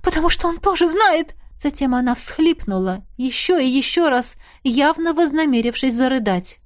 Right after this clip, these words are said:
"Погоди", покачал головой наёмник. "Успокойся и внятно расскажи, что произошло, что за остров и что угрожает мальчику". "Дети", выдохнула она.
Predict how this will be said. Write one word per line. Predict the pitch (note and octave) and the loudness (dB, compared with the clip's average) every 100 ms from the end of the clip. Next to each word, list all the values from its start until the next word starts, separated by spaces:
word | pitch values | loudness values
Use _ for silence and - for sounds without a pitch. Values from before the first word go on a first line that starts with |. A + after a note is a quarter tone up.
| - - - | -20 -10 -2
"Погоди", | G#3+ A3 G3+ E3+ - - - | 0 2 0 -2 -4 -18 -8
покачал | F#3 G#3 G3 G3 | -2 0 0 0
головой | F3+ F3+ E3+ E3 | 2 2 2 2
наёмник. | E3+ E3+ D#3+ D3+ D#3 - | 2 0 0 -2 -4 -2
"Успокойся | G#3+ - A3 - F#3+ F#3 - A3+ | -2 0 -2 2 2 2 -2 -2
и | A#3+ | 0
внятно | G#3+ A#3 A3+ A3 A#3 C4+ | 2 4 4 4 2 0
расскажи, | C4 - G#3+ G3 B3+ | 0 -2 0 0 -2
что | - G#3 | 0 0
произошло, | - A3 A3+ A#3+ - E3 D3+ | 2 0 0 -2 -2 -2 -2
что | D3+ A#3+ A#3 | 0 2 2
за | C4 | 2
остров | - F#3+ F#3 - A3 - | 2 0 0 -6 -8 -2
и | A3+ | 0
что | - - B3+ B3 | 0 2 2 2
угрожает | B3+ C4 G3+ F#3 F#3+ | 2 0 2 0 2
мальчику". | C4+ C4 F#3 D#3 - D3+ - - - - - | 2 0 0 -6 -8 -14 -14 -20 -20 -14 -10
"Дети", | - - D4+ - - - _ _ - _ - - | -8 -6 -6 -6 -8 -12 _ _ -20 _ -20 -8
выдохнула | A#3+ G#3 G#3+ - G3+ F#3+ G3 | -4 -2 -2 -2 -2 0 0
она. | G3 F3+ | 0 -4